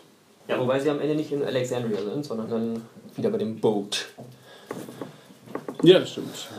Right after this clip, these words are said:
Speaker 1: Ach, sie sind ja irgendwie sehr wenig in Alexandria. Immer nur zum richtigen Moment.
Speaker 2: <laughs>
Speaker 1: Oh, die Saviors sind da. Und wir sind auch wieder weg.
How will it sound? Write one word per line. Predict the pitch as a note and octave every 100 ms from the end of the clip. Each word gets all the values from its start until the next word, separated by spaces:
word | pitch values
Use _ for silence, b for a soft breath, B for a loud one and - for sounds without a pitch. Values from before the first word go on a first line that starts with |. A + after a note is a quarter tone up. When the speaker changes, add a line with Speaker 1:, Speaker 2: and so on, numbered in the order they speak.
| F#2+
Speaker 1:
Ach, |
sie | G2+ -
sind | A#2 A2+
ja | -
irgendwie | G#2+ G#2+ G#2
sehr | G2+
wenig | A2+ G#2+ G#2
in | G2
Alexandria. | F#2+ G2+ G2 G2+ G2 E2+
Immer | F2+ A#2+
nur | A#2 A2
zum | A#2
richtigen | G#2+ - A2
Moment. | G2+ G#2 G#2 - - -
Speaker 2:
<laughs> | - - A2+ A#2+ B2+ - C3 A#2 -
Speaker 1:
Oh, | F#3+ G3+
die | F#3
Saviors | D3 A2+ G#2 G#2
sind | G#2
da. | G#2 A2 - -
Und | D#3 D#3 D#3 D3+
wir | C#3+
sind | C3
auch | -
wieder | G2+
weg. | G2+ G2+